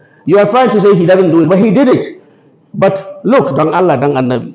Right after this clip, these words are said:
mutumin nan mutumin kirki ne wallahi. Yeah, he had sata, amma it doesn't really matter, okay? He has been able to help a lot. So you are trying to slant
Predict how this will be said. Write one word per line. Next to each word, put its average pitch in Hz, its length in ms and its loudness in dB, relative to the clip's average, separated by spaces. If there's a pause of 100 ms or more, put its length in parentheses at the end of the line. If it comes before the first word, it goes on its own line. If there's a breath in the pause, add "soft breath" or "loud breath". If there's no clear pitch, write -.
(120)
mutumin 208 360 2
nan 185 120 0
mutumin 262 240 0
kirki 165 340 0
ne 135 120 2
wallahi. 123 460 -4 (540)
Yeah, 240 180 2
he 233 60 2
had 240 140 -2
sata, 214 600 0
amma 269 460 -2
it 214 60 -6
doesn't 269 200 2
really 220 220 2
matter, 160 540 0
okay? 233 260 0
He 190 100 2
has 185 200 2
been 196 160 0
able 247 240 0
to 220 140 0
help 208 300 2
a 170 100 0
lot. 180 520 0 (200)
So 254 160 2
you 233 120 2
are 214 160 4
trying 262 300 0
to 208 100 -4
slant 208 460 2